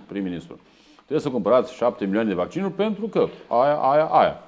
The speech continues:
Și zic, „Bă, dacă mi-a recomandat specialistul așa, fac ce-mi spune.”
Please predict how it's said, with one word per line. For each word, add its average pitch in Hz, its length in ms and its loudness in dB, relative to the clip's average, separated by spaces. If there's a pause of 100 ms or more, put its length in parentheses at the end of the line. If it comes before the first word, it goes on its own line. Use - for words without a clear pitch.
(420)
Și - 80 -20
zic, 156 80 -20
„Bă, 247 120 -6
dacă 120 260 -4
mi-a 98 140 2
recomandat 101 540 2
specialistul 104 540 -4
așa, 120 240 0
fac - 380 -6
ce-mi 165 200 -4
spune.” 165 440 -4